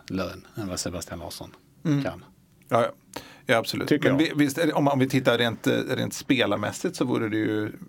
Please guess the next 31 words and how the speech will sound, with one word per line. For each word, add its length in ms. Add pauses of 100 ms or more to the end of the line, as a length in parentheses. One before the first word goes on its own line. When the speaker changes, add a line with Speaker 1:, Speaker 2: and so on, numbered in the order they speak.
(140)
Speaker 2:
en, 320 (100)
ett 140
jättebra 800
nyförvärv 460
förstås. 500 (460)
Och 140
liksom 280
den 100
här 80
internationella 680
erfarenheten 500
har 60
ju 180
spelat 400
oerhört 340
mycket 220
i 40
Champions 400
League 300
och 80 (400)
Europa 260
League 200
för 80
den 140
delen. 220 (420)
Ehm, 640 (800)
men, 340
eh, 60 (240)
jag 180 (540)
ho-, 320
ho-, 140